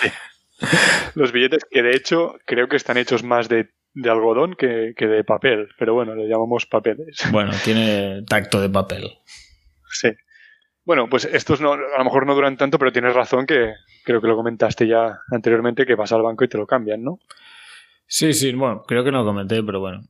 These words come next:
Speaker 2: que sí, que vas al banco y te lo cambian. Pero bueno, ¿y el Bitcoin, que es al que, al que íbamos?
Speaker 1: Sí, pues bueno, en ese sentido tampoco teníamos un problema grave con las anteriores,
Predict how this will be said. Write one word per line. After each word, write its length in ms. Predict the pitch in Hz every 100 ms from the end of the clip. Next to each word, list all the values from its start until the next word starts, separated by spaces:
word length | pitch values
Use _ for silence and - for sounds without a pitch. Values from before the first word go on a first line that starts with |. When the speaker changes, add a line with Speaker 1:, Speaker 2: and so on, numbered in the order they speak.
| _
Speaker 2:
que 100 | 120
sí, 300 | 107 107 90
que 80 | 113
vas 120 | 117
al 120 | 117 110 123
banco 240 | 123 143
y 60 | 135
te 80 | 120
lo 80 |
cambian. 360 | 110 110 98 120
Pero 580 | - 135 131 127 127 131
bueno, 400 | 147 156 113 - _ -
¿y 160 | 123
el 120 | 117 110
Bitcoin, 520 | 127 131 165 170 151
que 260 | 120 113
es 120 | 117 123
al 120 | 117
que, 120 | 131
al 220 | 120 123
que 100 | 123
íbamos? 580 | 123 135 160 185 - - _ _ _ _ _ _
Speaker 1:
Sí, 280 | - - 123 - -
pues 300 | 127 110 -
bueno, 320 | 131 110 120 117
en 320 | 123 127 131
ese 120 | 127
sentido 300 | 139 139 147
tampoco 320 | 143 127 127
teníamos 260 | 123 127 117
un 40 |
problema 320 | 120 123 127 123
grave 220 | 123 123
con 140 | 123
las 160 | 123 123
anteriores, 640 | 123 127 139 147 170 165